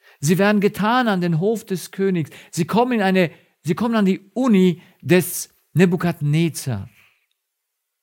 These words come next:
Ohne Aufnahmeprüfung.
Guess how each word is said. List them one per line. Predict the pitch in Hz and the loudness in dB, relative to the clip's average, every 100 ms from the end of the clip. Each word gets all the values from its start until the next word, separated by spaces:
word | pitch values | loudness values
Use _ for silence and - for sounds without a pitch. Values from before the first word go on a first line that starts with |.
| _ _ _ _ _ _ _ _ _ _ _ _ _ _ _ _ _ | _ _ _ _ _ _ _ _ _ _ _ _ _ _ _ _ _
Ohne | 127 170 214 208 | -2 0 2 0
Aufnahmeprüfung. | 214 202 180 143 - 120 - 107 | -4 -6 -6 -6 -10 -12 -12 -18